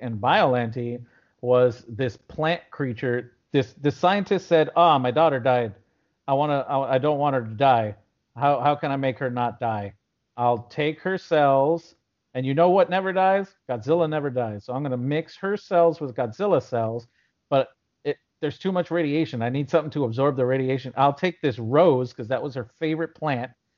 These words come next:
and I'll mix that all together, and now my daughter's alive. But not really, because Godzilla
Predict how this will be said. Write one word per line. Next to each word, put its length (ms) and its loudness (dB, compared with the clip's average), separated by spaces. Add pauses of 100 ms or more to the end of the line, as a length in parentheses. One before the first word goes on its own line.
(140)
and 120 -2
I'll 100 0
mix 420 -2
that 200 4
all 140 4
together, 540 -2 (300)
and 240 -8
now 500 2 (200)
my 120 -4
daughter's 460 0
alive. 640 0 (260)
But 100 -4
not 180 4
really, 340 4 (320)
because 360 -2
Godzilla 600 2